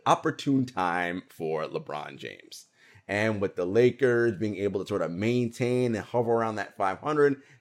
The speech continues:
keep their defense playing well, Anthony Davis is back. It's gonna buy him even more time, okay? Look, i-, it's, it's like,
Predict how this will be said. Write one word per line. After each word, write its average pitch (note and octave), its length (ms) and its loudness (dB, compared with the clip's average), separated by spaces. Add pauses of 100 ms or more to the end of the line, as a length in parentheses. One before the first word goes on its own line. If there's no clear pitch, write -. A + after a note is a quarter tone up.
keep C3 220 -4
their G#2 140 2
defense A2+ 440 -4
playing G#2 440 -4
well, C3+ 360 0
Anthony F#2 420 -4
Davis D3+ 500 0
is C3+ 120 -8
back. D3 400 2 (160)
It's - 80 -20
gonna G#2 180 -2
buy G#2+ 320 4
him A2+ 260 -2
even D3+ 340 0
more A2+ 480 2
time, - 560 -10
okay? C3 540 4 (380)
Look, G#2 220 -2 (760)
i-, D3 140 -10
it's, C3+ 260 0 (760)
it's - 160 -4
like, A2+ 280 4